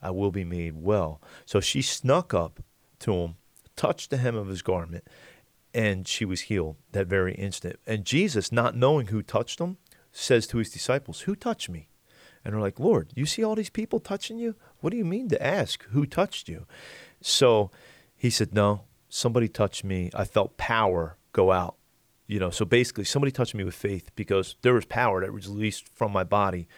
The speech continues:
to do some type of healing. Then finally he found her, right? She was trembling. She was scared. She knew she had been healed. And basically Jesus said, "Daughter, your faith has made you well. Your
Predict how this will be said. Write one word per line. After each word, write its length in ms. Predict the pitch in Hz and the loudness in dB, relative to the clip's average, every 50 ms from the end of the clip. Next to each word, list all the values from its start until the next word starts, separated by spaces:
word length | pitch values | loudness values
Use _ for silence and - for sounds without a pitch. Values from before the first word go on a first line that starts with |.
| - - _ - | -20 -20 _ -12
to 80 | 101 | -6
do 160 | 87 113 110 | -2 0 0
some 160 | 101 - 95 87 | 0 -2 -4 -4
type 220 | - 101 98 - | -4 -4 -4 -4
of 60 | 85 | -4
healing. 300 | 92 107 101 92 87 85 | -4 -2 -2 -2 -4 -4
Then 80 | 92 90 | -6 -6
finally 320 | - - 120 120 113 101 | -2 -2 0 0 0 -2
he 80 | 98 95 | -4 -6
found 400 | - - 110 113 113 104 101 90 | -6 -4 -2 -2 -2 -2 -4 -4
her, 80 | 85 | -6
right? 280 | 80 87 92 104 107 - | -4 -2 -2 -2 -4 -6
She 100 | - 110 | -8 -10
was 80 | 101 - | -10 -10
trembling. 420 | - - - 117 117 98 92 87 | -8 -4 -4 -4 -4 -4 -6 -8
She 140 | - - 110 | -8 -6 -6
was 120 | 101 92 - | -6 -6 -6
scared. 500 | - - - 120 123 120 113 104 98 - - - - - - - - - | -6 -4 -2 -2 -2 -2 -2 -4 -6 -8 -14 -20 -20 -20 -20 -20 -14 -10
She 160 | - - 120 | -6 -4 0
knew 160 | 117 123 135 | 2 4 4
she 220 | 127 - - 117 113 | 4 2 2 0 0
had 100 | 107 95 | 0 0
been 140 | 107 101 98 | -2 -4 -4
healed. 400 | 107 120 131 127 113 95 92 - _ - - - - - - - - _ _ - | -2 -2 -2 -2 -2 -4 -6 -10 _ -20 -20 -20 -20 -20 -20 -20 -20 _ _ -2
And 200 | 104 98 92 85 | 0 0 2 4
basically 460 | - 120 135 127 - - 127 123 110 | 6 6 6 4 2 2 2 2 2
Jesus 340 | 90 107 117 117 107 104 - | 2 2 0 2 0 -2 -2
said, 380 | - 107 98 95 92 78 80 - | 2 2 2 2 2 0 0 4
"Daughter, 420 | 107 107 113 123 139 147 151 147 _ _ _ _ _ _ _ _ _ _ _ _ | 6 6 6 6 2 0 -4 -6 _ _ _ _ _ _ _ _ _ _ _ _
your 200 | - 104 98 90 | 0 2 4 4
faith 680 | 82 - - - - 135 139 107 85 80 - - _ _ _ _ _ _ _ _ _ _ - | 2 0 -4 -2 2 4 4 4 2 0 -6 -12 _ _ _ _ _ _ _ _ _ _ -10
has 200 | 87 90 87 82 | -6 -6 -4 -2
made 260 | 90 90 87 78 - | -2 -2 -2 -2 -2
you 80 | 87 85 | -4 -4
well. 320 | 80 82 80 76 71 - _ _ _ _ _ _ _ | -4 -4 -4 -4 -6 -12 _ _ _ _ _ _ _
Your 480 | - 101 110 110 113 117 120 120 117 | 2 6 6 8 8 8 8 6 4